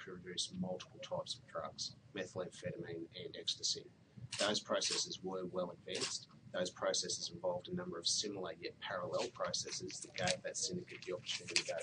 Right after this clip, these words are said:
either way. That's pretty significant in terms of the lab type and the lab construction in Australia.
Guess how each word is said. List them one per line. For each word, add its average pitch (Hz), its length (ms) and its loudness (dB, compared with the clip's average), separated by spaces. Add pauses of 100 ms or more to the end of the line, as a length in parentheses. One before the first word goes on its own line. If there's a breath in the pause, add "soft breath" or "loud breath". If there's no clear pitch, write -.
either 87 160 2
way. 85 260 0 (560)
That's 90 140 4
pretty 107 260 4
significant 90 460 0
in 85 80 0
terms - 320 -2
of - 260 -6
the 170 60 -6
lab 180 340 4
type - 400 2
and - 100 -6
the - 140 0
lab - 160 -2
construction - 560 -2
in 82 60 -12
Australia. - 420 -6